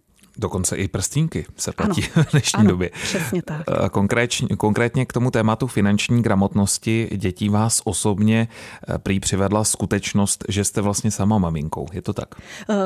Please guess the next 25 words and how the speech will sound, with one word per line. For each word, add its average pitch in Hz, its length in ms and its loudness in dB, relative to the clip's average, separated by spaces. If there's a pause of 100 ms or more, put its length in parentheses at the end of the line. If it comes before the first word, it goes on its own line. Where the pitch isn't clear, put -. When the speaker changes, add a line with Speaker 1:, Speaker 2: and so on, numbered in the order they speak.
(220)
Speaker 2:
je 220 180 0
to 262 100 0
tak. 214 420 -6
Eh, 208 40 2 (300)
přivedla 220 360 -2
mě 208 120 -4
k - 80 -12
tomu 208 220 -6
i 196 80 -6
ta 208 120 -8
skutečnost, 196 600 -8
že 185 360 -4 (340)
když - 520 -4 (100)
mám 185 280 -2
vlastně, 185 320 -6 (140)
pracuji 185 420 -4
s - 100 -16
klienty, 190 600 -2 (340)
tak - 220 -4
je 185 120 0
velmi 196 320 0
zajímavé, 185 560 -2
jak, 190 300 -4
eh, 180 160 -2 (100)
někdo, 196 500 0